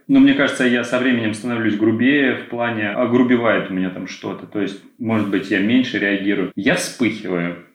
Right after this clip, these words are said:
Я начинаю доказывать, я начинаю пытаться ему показать всю карту, путь, который я прошёл, и почему я сделал в конкретной точке определённые действия.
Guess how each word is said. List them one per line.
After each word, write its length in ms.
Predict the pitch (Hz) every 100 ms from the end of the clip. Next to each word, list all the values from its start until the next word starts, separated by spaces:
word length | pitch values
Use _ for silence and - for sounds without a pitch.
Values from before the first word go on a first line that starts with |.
| -
Я 180 | 107
начинаю 500 | 143 139 113 117 113
доказывать, 600 | 92 - 131 104 87 85 - _
я 160 | 98 104
начинаю 920 | 117 123 120 120 117 113 107 - -
пытаться 560 | 135 - 139 139 - 117
ему 360 | 113 117 123
показать 840 | - 110 117 113 120 113 - - - -
всю 260 | - 156
карту, 600 | - 143 208 202 95 - -
путь, 320 | - 202 - -
который 360 | 123 135 120
я 120 | 113
прошёл, 680 | 110 120 123 - 185 190 180 -
и 120 | 139
почему 460 | 147 156 160 160
я 160 | 160 139
сделал 300 | 123 139 127
в 80 | -
конкретной 560 | 131 127 131 110 107
точке 540 | 98 147 160 - 120 104
определённые 800 | 104 - 101 101 107 120 113 104
действия. 680 | 104 90 - - 82 -